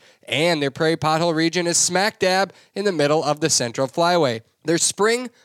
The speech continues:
water index also came way up, over six hundred percent from last year's drought. The habitat on the landscape looks great, and bird reports are strong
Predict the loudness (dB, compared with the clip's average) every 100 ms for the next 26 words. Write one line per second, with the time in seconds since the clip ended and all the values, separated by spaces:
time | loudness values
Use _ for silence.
0 | -8 0 2 2 0 -2 -2 -2 -2 -4
1 | -10 _ _ 2 2 2 2 0 -2 -4
2 | -4 -4 -2 0 0 -2 -2 -4 -4 -14
3 | -4 -2 0 0 0 0 -2 -2 -2 -2
4 | 0 0 0 -2 0 0 0 -2 -6 -4
5 | 0 2 2 -2 -10 -20 -12 -6 -2 0
6 | 0 0 0 0 -2 -2 -2 -2 -4 -4
7 | -6 -6 -6 -4 0 2 2 0 -2 -2
8 | -2 -4 0 0 0 -4 -4 -2 0 -2
9 | 0 0 2 0